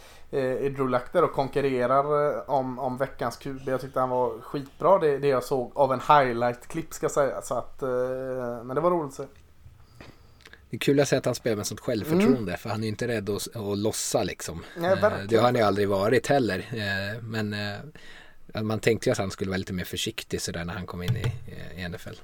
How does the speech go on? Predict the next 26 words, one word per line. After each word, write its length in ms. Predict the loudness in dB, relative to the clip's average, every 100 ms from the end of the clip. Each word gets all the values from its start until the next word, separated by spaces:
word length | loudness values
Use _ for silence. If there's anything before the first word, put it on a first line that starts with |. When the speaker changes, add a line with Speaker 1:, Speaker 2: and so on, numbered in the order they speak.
| -14
Speaker 2:
Men 140 | -4 0
det 160 | 2
är 60 | 4
ju 120 | 2
jätteroligt. 400 | 2 0 -4 0
Speaker 1:
Ja, 100 | 0
han 80 | 2
känns 320 | 6 6 4
lite 160 | -6 -4
som 140 | -2 0
James 240 | -2 -2
Winston. 400 | -2 -2 2 2
Alltså, 180 | 2 0
det 80 | -2
kunde 280 | -2 -2 -2
ju 60 |
lika 160 | -2 -2
väl 140 | -4 -6
varit 440 | -8 -4 -4 -4
en 80 | -2
sån 220 | -2 0
dag, 200 | 0 -2
liksom, 300 | -8 -6 -2
att, 240 | -2 -2 -2
eh, 80 | 0
Speaker 2:
Ja. 500 | 2 0 0 -2